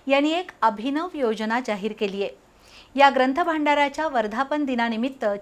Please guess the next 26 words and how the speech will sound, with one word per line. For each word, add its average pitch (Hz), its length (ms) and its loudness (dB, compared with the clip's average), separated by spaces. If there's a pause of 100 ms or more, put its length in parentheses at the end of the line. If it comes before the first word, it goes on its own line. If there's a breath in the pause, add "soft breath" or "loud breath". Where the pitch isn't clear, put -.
चार 277 300 4
फेब्रुवारी 247 540 0
ते 269 140 -6
एकतीस 269 600 -10
मार्च 220 460 0 (100)
या 214 180 0
कालावधीत 214 580 -2 (540 loud breath)
कुणालाही 349 560 6
आवडलेलं 269 600 2
पुस्तक 262 560 -6 (100)
सहजपणे 285 500 -2
मिळणार 196 360 2
आहे. 202 240 -4 (760 soft breath)
पुस्तक 330 560 2 (140)
आवडेल 226 400 6
ते 208 340 -2 (160)
आणि 226 160 -2
किंमत 285 500 -2 (400 loud breath)
तुम्हाला 262 460 0
योग्य 240 440 -4
वाटेल 208 460 -4
ती, 202 300 -8 (300)
असा 220 220 -2
हा 277 120 -4
उपक्रम 233 480 -2
असून 269 280 -2